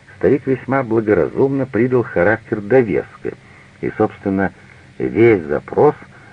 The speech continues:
относился к молодому рабу Озарсифу. Да, это была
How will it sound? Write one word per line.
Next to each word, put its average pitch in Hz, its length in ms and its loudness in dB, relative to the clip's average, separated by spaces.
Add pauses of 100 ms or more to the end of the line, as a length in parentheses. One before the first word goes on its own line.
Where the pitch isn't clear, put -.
(120)
относился - 600 -4
к - 100 -16
молодому 107 640 2 (240)
рабу 95 600 2
Озарсифу. 110 880 -2 (1300)
Да, 95 400 2
это 170 240 4
была 135 400 4